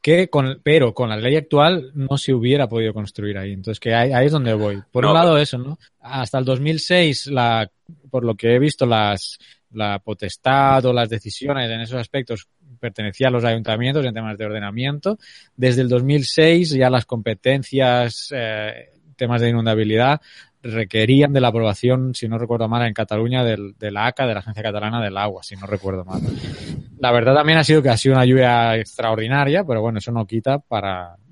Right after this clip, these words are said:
Speaker 1: pa-, de excusa, ¿no? Otro problema ha sido la actuación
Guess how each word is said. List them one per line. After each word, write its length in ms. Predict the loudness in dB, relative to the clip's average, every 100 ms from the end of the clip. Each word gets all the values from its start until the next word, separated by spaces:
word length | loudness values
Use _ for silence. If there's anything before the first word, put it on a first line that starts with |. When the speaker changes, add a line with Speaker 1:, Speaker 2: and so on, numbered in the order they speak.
| -20 -14
Speaker 1:
pa-, 160 | -14
de 120 | -10 -10
excusa, 480 | -4 2 2 0
¿no? 160 | -12 -12 -16 -16 -2
Otro 420 | 2 4 4 4
problema 720 | 4 4 4 2 0 -2 -2
ha 60 | -4
sido 300 | 0 4 4
la 180 | 4
actuación 680 | 0 -4 -10 -2 0 2 0